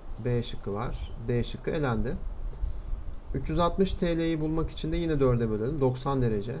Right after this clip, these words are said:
İkinci gösterim doksan dereceyle gösterilecek. Evet, C'de var. B şıkkı elendi. İkinci gösterim, evet,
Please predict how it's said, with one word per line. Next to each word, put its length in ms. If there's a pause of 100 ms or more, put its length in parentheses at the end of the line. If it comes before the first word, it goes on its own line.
(160)
İkinci 360
gösterim 460
doksan 400
dereceyle 400
gösterilecek. 840 (680)
Evet, 260
C'de 320
var. 560 (680)
B 200
şıkkı 300
elendi. 560 (960)
İkinci 340
gösterim, 440
evet, 180